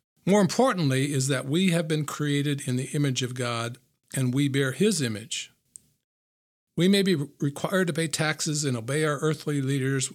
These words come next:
even when we don't think they deserve it. The image of God on us definitely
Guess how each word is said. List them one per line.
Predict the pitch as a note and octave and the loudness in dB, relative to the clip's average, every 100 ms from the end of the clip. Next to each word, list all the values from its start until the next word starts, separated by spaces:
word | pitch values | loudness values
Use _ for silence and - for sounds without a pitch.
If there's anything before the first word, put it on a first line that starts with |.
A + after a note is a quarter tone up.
| - | -4
even | E3+ E3 D3 | -2 0 0
when | C#3 | 0
we | C#3 | 0
don't | C3 D3 D3 | 0 -2 -2
think | D3+ D3 | -4 -4
they | C3 | -4
deserve | A#2+ A2 D#3 D3+ | -4 -2 0 0
it. | A#2 - - _ _ _ _ _ _ _ _ _ _ _ | -2 -12 -20 _ _ _ _ _ _ _ _ _ _ _
The | D#3 D#3+ | -10 -2
image | E3+ E3+ C#3+ | 2 4 2
of | C3+ | 0
God | C#3 C#3+ D3 C#3+ | 2 2 0 0
on | C#3 D3 C#3 | -2 -2 0
us | C#3 C3+ | -2 -2
definitely | - _ E3 E3+ D#3 B2+ A#2+ A2+ | -4 _ -2 0 -2 -2 -6 -8